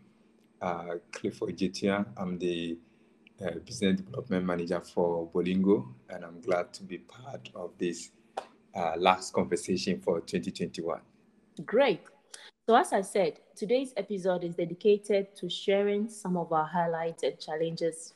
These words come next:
Speaker 2: for twenty twenty-one, as well as some priorities for twenty twenty-two at Bolingo. Clifford will help me do this because I work closely with him in producing all the eleven amazing episodes, including developing five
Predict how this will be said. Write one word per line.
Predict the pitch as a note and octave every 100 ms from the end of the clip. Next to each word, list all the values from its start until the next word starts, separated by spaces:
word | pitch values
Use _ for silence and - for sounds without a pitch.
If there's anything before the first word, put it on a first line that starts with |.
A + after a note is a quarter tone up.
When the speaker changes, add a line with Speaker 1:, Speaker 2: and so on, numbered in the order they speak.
| -
Speaker 2:
for | D#3+
twenty | D3+ F#3 F3
twenty-one, | F3 E3 D3 D3+ D#3 D#3 _ _ _ _ _ _
as | -
well | F#3 C#4+
as | C#4 -
some | G3 F#3+ - -
priorities | - G#3 A3+ A3 A3 A#3
for | - F#3+
twenty | G3 G3+ F#3
twenty-two | F3+ - F3
at | D#3+ - -
Bolingo. | E3+ D#3+ E3+ F3 F3 C#3+ C#3 - _ _ _ _ _ _ _ - -
Clifford | - A#3 D4+ E4
will | G#3+
help | F#3+ F#3+ F#3+
me | F#3 F3+ F3 - - - -
do | F3 F3+
this | D#3+ D3
because | - - D#3+
I | D#3+
work | D#3 G#3 A3
closely | - F3+ F3 - F3+ F3+ -
with | - D#3+
him | E3 F#3 F#3 F3+ F3+
in | E3
producing | D#3 E3 D#3 E3+ - E3 E3
all | F3 F#3+ G#3+ A#3
the | F#3+ F3
eleven | E3 D#3+ D#3 F#3+ F#3
amazing | D#3 D#3+ E3+ E3+ F3
episodes, | D#3+ E3+ - C3 C#3 - _ _ _ _ -
including | F#3 G#3+ A3 A3 A3
developing | G3 E3 F3+ F3+ F3+
five | F3+ - E3+ E3+ F#3+ G3